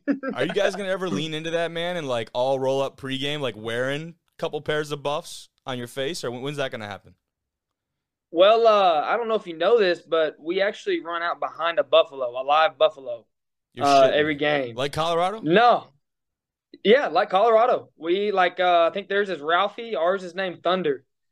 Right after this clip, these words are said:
Speaker 2: No
Speaker 1: So it's the
Speaker 2: way.
Speaker 1: exact same thing. Yeah.
Speaker 2: What? Why did I not know that? That's
Speaker 1: <laughs>
Speaker 2: electric.
Speaker 1: Oh, yeah, it's cool. And sometimes the,
Speaker 2: Yeah.
Speaker 1: uh, the herdsmen that, that run with it,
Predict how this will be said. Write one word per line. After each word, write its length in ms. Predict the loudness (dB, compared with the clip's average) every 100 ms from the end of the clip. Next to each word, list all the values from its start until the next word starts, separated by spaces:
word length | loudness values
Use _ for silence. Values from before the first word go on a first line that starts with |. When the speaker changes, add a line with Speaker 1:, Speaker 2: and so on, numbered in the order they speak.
| _
Speaker 2:
No 180 | -6
Speaker 1:
So 160 | 4 4
it's 100 | 4
the 60 | 0
Speaker 2:
way. 40 |
Speaker 1:
exact 320 | 2 2 2
same 240 | -2 -2 -2
thing. 360 | -4 -4 -4 -10 _
Yeah. 500 | 0 4 6 4 0 -12 -20 -2
Speaker 2:
What? 260 | 0 0 0
Why 120 | 2
did 100 | 2
I 40 |
not 180 | 2 2
know 160 | 0 0
that? 320 | -2 -2 -10 _
That's 300 | -8 -8 -4
Speaker 1:
<laughs> 40 |
Speaker 2:
electric. 680 | -4 0 4 6 6 4 -2
Speaker 1:
Oh, 60 | _ _ _ _ _ _
yeah, 440 | 0 2 4 2
it's 180 | -2 -8 -2
cool. 400 | 2 4 6 4
And 200 | 0 -8
sometimes 580 | -8 -4 -2 -2 -4
the, 120 | -6 -2
Speaker 2:
Yeah. 160 | 2
Speaker 1:
uh, 320 | 4 4 2 -2
the 120 | 0
herdsmen 560 | 2 0 -2 -8 -8 -8
that, 200 | -4 -2
that 220 | 2 2 2 _ _ _ -2
run 300 | 2 2 4
with 260 | 2 4
it, 160 | 4